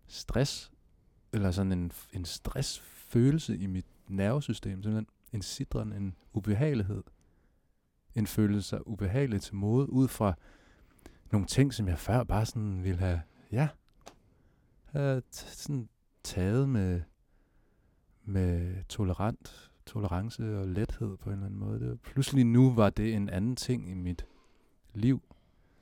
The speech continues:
Så pludselig at gå fra at være eventyren til at være stadigvæk en eventyr, kan jeg jo mærke, at jeg har stadig m-,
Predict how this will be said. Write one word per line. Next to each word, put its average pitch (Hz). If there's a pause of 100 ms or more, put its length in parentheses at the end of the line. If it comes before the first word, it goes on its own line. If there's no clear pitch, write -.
(480)
Så -
pludselig 131
at 104
gå 131
fra 120
at 98
være 92 (180)
eventyren 101
til -
at 107
være 87 (1300)
stadigvæk 113
en 95
eventyr, 101
kan 92
jeg 92
jo 87
mærke, 104 (100)
at -
jeg 95
har 90
stadig 104 (240)
m-, 90